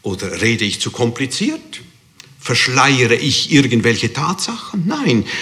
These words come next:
ich sage es doch ganz deutlich und deutsch. Du bist ein elender Sünder vor dem heiligen Gott.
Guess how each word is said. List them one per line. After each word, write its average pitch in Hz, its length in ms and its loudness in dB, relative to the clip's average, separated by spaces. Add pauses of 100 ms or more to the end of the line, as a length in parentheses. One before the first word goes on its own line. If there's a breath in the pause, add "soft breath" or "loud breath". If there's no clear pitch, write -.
(200 loud breath)
ich - 200 2
sage 202 320 4
es 180 100 4
doch 185 220 2
ganz 254 400 2
deutlich 185 500 2
und 151 300 -2
deutsch. 117 420 2 (260 loud breath)
Du 226 120 4
bist 185 200 4
ein 151 240 4
elender 160 520 8
Sünder 147 560 8
vor 127 180 2
dem 110 260 2
heiligen 107 460 0
Gott. - 400 -4